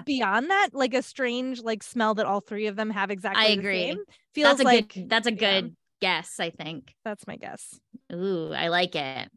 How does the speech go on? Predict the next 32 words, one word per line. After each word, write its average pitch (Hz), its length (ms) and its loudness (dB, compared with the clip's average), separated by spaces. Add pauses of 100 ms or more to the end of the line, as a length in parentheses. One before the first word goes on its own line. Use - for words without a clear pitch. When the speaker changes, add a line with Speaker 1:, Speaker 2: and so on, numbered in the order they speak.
Speaker 1:
Yeah. 180 480 -8 (200)
Speaker 2:
Ugh, - 80 -2
Speaker 1:
Uh, 240 400 4
Speaker 2:
and 196 120 -4
then 196 120 0
more 277 180 4
Speaker 1:
ugh, 190 120 -2
Speaker 2:
Berylene 208 480 4
Speaker 1:
ugh, 247 80 -6
Speaker 2:
fail 175 300 2
Speaker 1:
disgusting. 175 120 2 (320)
I - 40 0
Speaker 2:
nonsense, 170 160 -2
Speaker 1:
can't. 240 260 2
Speaker 2:
like, 160 220 0
Speaker 1:
No, 240 180 0
I 202 160 0
can't. 175 560 -8
Speaker 2:
it's 214 140 -6
weird 320 580 4
and 190 500 -2 (500)
it's, 196 280 -6
like, 170 420 0 (160)
Speaker 1:
Uncomfortable. 269 680 0
It 240 160 0
serves 294 260 0
no 294 160 2
purpose. 330 760 -4
It 262 180 -2
serves 285 240 -4
Speaker 2:
Like, 220 180 4
Speaker 1:
zero 320 260 2